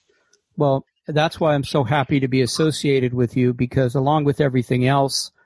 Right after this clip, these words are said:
uh, that you need in this business, whatever the talent is or the skills, you need somebody who believes in your work and will work to make that happen. I mean, it's one thing for me to sit down and write a script, uh,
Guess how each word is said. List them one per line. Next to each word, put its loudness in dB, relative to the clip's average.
uh, 2
that -2
you 2
need 2
in 2
this -4
business, 0
whatever 0
the -2
talent 0
is 0
or 0
the -6
skills, -2
you 2
need 0
somebody 0
who 2
believes -2
in 2
your 2
work 0
and 2
will 0
work 0
to -2
make -4
that -2
happen. 0
I -4
mean, 0
it's -4
one 0
thing 0
for -2
me 2
to 0
sit -2
down 0
and -2
write 2
a -2
script, -2
uh, 0